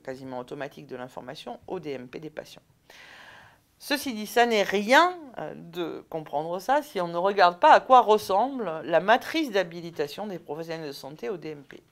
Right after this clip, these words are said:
Vous voyez que la matrice d'habilitation, c'est encore autre chose, hein, en termes de sophistication intellectuelle. Bon, ce qu'il faut noter très rapidement,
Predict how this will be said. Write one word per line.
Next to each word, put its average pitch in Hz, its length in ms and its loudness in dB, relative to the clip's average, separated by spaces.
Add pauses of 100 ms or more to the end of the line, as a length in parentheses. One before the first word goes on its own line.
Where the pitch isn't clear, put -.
(580)
Vous 143 60 -20
voyez 208 180 -8
que - 60 -20
la 160 100 -4
matrice 156 360 -10
d'habilitation, 170 640 -12
c'est 170 160 -10
encore 196 320 0
autre 202 160 -2
chose, 139 260 -10
hein, 147 120 -10
en 170 160 -8
termes 151 420 -12
de 139 100 -16
sophistication 170 840 -12
intellectuelle. 214 720 -8 (3000)
Bon, 196 260 0
ce - 100 -12
qu'il 254 140 -6
faut 294 160 -2
noter 254 380 -2
très 190 160 -4
rapidement, 190 640 -2